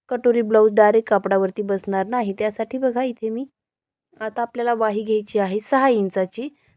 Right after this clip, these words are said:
तर सहा इंचाची, सॉरी, साडेचार इंचाची बाही आहे. दीड इंच शिलाई मार्जिन with पट्टी दुमडण्यासाठी घेतलेलं आहे, त्यासाठी सहा इंचाचं मार्किंग केलेलं आहे. कुठल्या बाजूला केलेलं आहे पहा,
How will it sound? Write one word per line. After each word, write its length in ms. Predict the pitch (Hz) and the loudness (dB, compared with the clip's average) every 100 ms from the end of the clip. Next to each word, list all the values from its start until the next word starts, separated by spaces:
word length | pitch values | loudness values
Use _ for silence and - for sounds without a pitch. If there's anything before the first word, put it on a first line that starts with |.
| _ | _
तर 100 | 220 | -6
सहा 560 | 214 - 247 240 202 240 | -6 -4 0 0 2 2
इंचाची, 540 | 262 240 208 208 208 - - - | 2 0 0 -2 -2 -14 -10 0
सॉरी, 280 | 226 240 359 _ _ _ _ | 2 2 -8 _ _ _ _
साडेचार 420 | 254 240 233 285 269 | -2 -2 4 4 6
इंचाची 400 | 247 226 214 214 | 2 2 0 2
बाही 320 | 208 214 214 | 4 4 4
आहे. 280 | 202 196 254 | 2 2 0
दीड 240 | 233 240 | 0 0
इंच 220 | 233 220 220 | 0 0 0
शिलाई 320 | - 226 262 | 0 0 2
मार्जिन 400 | 277 269 247 254 | 2 0 -2 -6
with 160 | 240 254 | -6 -6
पट्टी 240 | 226 208 214 | -8 -2 0
दुमडण्यासाठी 800 | 202 202 190 190 196 190 - 302 _ _ _ _ 214 | 2 0 -2 -4 -4 -8 -8 -12 _ _ _ _ -2
घेतलेलं 440 | 233 202 196 185 | -2 0 -2 0
आहे, 200 | 180 196 | -2 -2
त्यासाठी 440 | 247 214 208 - | -4 -6 -6 -8
सहा 260 | 196 240 247 | -8 -4 -2
इंचाचं 460 | 277 240 214 208 208 | -4 -4 -6 -6 -6
मार्किंग 380 | 196 202 208 190 | -6 -8 -8 -2
केलेलं 340 | 196 196 180 | -2 -2 -4
आहे. 280 | 180 180 269 - _ _ - | -6 -6 -10 -12 _ _ -14
कुठल्या 460 | 247 - 226 254 | -12 -4 0 2
बाजूला 380 | 294 277 226 202 | 4 2 4 0
केलेलं 400 | 202 196 185 180 | 2 0 0 0
आहे 200 | 175 180 | -2 -2
पहा, 380 | 185 226 202 220 | -6 -6 -4 -6